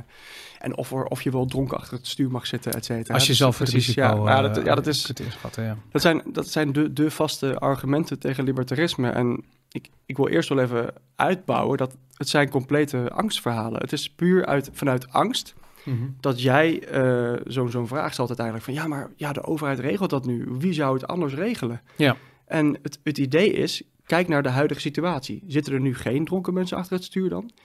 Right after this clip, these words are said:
Speaker 1: Zijn er
Speaker 2: Mhm.
Speaker 1: nu geen, je mag geen huis in het bos bouwen, maar zijn er nu geen problemen in woningbouw?
Speaker 2: Mhm.
Speaker 1: Zijn, zijn er nu geen, ehm, manieren waarop de overheid het juist kapot maakt? De overheid zorgt ervoor dat iemand in het, kijk,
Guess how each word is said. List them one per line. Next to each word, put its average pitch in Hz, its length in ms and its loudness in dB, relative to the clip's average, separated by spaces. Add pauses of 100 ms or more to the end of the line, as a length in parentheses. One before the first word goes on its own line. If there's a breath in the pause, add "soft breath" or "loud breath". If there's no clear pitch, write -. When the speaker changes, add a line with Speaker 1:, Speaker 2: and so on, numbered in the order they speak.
(140 soft breath)
Speaker 1:
Zijn 139 200 4
er 113 60 6
Speaker 2:
Mhm. 131 80 4
Speaker 1:
nu 127 80 2
geen, 131 420 0 (260)
je 123 180 -10
mag 135 320 -2
geen 127 180 0
huis 123 320 -2
in 123 60 -6
het 117 100 -8
bos 175 180 -4
bouwen, 131 300 -2
maar 143 120 2
zijn 147 160 6
er 143 60 4
nu 165 120 2
geen 160 240 4
problemen 151 460 2
in 139 80 -2
woningbouw? 147 560 0 (440 soft breath)
Speaker 2:
Mhm. 139 120 0
Speaker 1:
Zijn, 143 200 6
zijn 156 160 4
er 160 60 6
nu 175 100 4
geen, 165 360 2
ehm, 147 600 0 (360)
manieren 151 560 2
waarop 143 220 0
de 139 80 -2
overheid 139 460 2
het 131 140 -6
juist 135 220 4
kapot 208 240 -6
maakt? 123 240 0
De - 80 0
overheid 143 380 2
zorgt 196 260 0
ervoor 131 220 -2
dat 131 180 -2 (460 soft breath)
iemand 180 480 2
in 160 120 -2
het, 151 100 0 (120)
kijk, - 380 -4